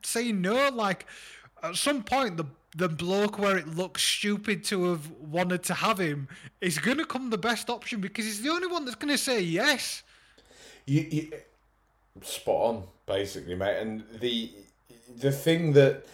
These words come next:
Speaker 2: one of the sort of yardsticks I've put in place for this as well in my own head is a, and it's, it's a really,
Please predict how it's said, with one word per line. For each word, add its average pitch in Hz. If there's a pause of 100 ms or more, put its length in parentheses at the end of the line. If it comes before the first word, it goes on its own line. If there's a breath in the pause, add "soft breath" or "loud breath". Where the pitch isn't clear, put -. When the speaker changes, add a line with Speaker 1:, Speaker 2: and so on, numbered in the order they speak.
(380 loud breath)
Speaker 2:
one 147
of 165
the 147
sort 135
of 120
yardsticks 139
I've 110
put 113
in 104
place 120
for 95
this 85 (100)
as 98
well 98
in 95
my 107
own 120
head 80 (680 soft breath)
is 107
a, 107
and 120
it's, 135
it's 139
a 147
really, 143